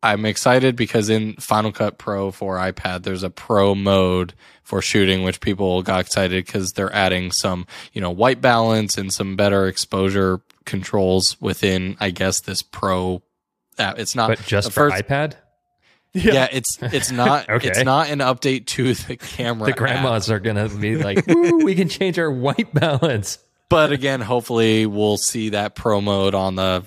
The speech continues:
Speaker 1: pro iPhones later or something. But, like, eh, the, the biggest issue for trying to get semi-professional footage on an iPhone is the, um,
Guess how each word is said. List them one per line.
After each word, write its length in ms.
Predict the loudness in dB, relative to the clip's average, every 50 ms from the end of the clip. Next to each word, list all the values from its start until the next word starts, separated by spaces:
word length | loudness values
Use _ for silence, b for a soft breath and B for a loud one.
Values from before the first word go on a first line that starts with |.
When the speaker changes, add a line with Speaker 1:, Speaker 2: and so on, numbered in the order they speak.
| -10 _ -10
Speaker 1:
pro 260 | -4 -2 0 2 2 0
iPhones 640 | 0 -2 -2 -4 -4 -4 -4 -6 -4 -6 -6 -6
later 300 | -6 -6 -6 -4 -4 -4
or 60 | -4 -4
something. 380 | -6 -6 -6 -6 -6 -8 -10 B B B B B B B
But, 100 | 2 4
like, 460 | 4 4 4 2 0 -4 -10 -20 -20 _ _ _ _ -6
eh, 80 | -6 -6 _ _ _ _ _ _ _ _ _ _ -16
the, 300 | -6 -2 0 0 0 0 -2
the 160 | 0 0 0
biggest 520 | 2 2 2 4 4 4 2 2 0 -2 -2
issue 640 | -4 -2 -2 0 0 2 2 2 2 2 0 -2 -6 _ _ _ _ _ _ -20
for 380 | -20 -10 -4 0 0 0 0
trying 340 | 0 -2 0 0 2 2 0
to 60 | 0
get 380 | 0 0 0 0 0 -2 -4 -4
semi-professional 1300 | -2 0 0 0 0 0 0 0 0 0 -2 -4 -6 -6 -4 -2 -2 -2 -2 -2 -4 -2 -2 -2 -2
footage 500 | -2 0 0 2 2 2 2 0 -2 -6 -4 -2
on 120 | -2 0
an 80 | 0 2
iPhone 500 | 2 2 2 0 0 -2 -2 -2 -2 -4
is 280 | -4 -4 -4 -4 -6 -6
the, 300 | -4 -4 -2 0 0 0
um, 460 | 0 -2 -2 -4 -6 -8 -12 -14